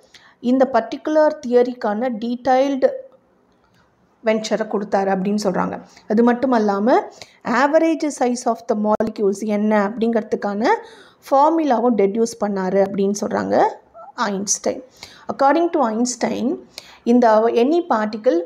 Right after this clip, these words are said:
ஒரு liquid or gas ஒரு ஃப்ளூயிடில் சஸ்பெண்ட் ஆயிடுதுன்னா, அந்த ஃப்ளூயிடில் இருக்கக்கூடிய சரௌண்டிங்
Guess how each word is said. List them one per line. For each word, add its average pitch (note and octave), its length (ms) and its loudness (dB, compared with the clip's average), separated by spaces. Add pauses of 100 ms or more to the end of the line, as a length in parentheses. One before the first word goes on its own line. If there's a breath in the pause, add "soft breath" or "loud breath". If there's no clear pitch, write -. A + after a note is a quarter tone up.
(100)
ஒரு G#3+ 160 -2
liquid B3+ 380 -2
or A#3 60 2 (120)
gas F#3+ 200 -2 (120)
ஒரு G#3+ 140 -2
ஃப்ளூயிடில் C#4+ 540 0
சஸ்பெண்ட் A#3 420 0
ஆயிடுதுன்னா, G3 420 -6 (880 loud breath)
அந்த A#3+ 160 4 (120)
ஃப்ளூயிடில் E4 500 2
இருக்கக்கூடிய A#3 500 -4 (160)
சரௌண்டிங் C4 460 -2